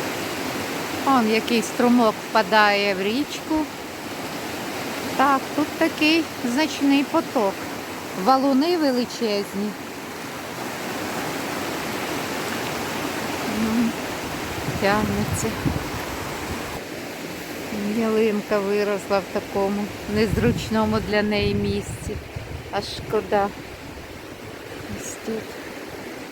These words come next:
в самому низу ялинки, як розливається вода, то, мабуть, їх всіх затоплює. Вон така краса.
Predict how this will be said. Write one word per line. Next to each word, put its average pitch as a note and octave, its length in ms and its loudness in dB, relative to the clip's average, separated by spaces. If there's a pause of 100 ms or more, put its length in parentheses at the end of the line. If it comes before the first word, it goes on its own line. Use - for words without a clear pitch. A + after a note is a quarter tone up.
(200)
в - 140 -10
самому G#3 280 -2
низу G3+ 380 0
ялинки, G#3 720 2
як G3+ 180 2 (140)
розливається A#3+ 880 4
вода, C4+ 420 4
то, - 80 0
мабуть, G3 360 -2
їх G3+ 100 -4 (100)
всіх F3 200 -6
затоплює. F#3+ 640 -2 (1120)
Вон A3 340 0
така G3+ 340 -2
краса. G3+ 540 -2